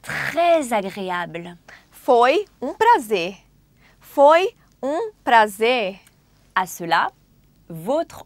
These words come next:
Speaker 1: hôte répondra certainement la formule qu'on entend souvent, «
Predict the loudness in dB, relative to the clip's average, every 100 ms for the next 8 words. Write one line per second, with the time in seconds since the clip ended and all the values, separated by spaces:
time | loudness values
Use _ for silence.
0 | -12 -10 -10 -14 -20 _ _ -20 -10 -8
1 | -8 -12 -12 -10 -12 -14 -20 -18 -14 -4
2 | -2 -2 -10 _ -12 -10 -8 -10 -10 -10
3 | -12 -12 -18 _ _ _ _ _ -10 -6
4 | -6 -6 -8 -8 -8 -10 -12 -10 -12 -14
5 | -18 -18 -16 -16 -12 -12 -14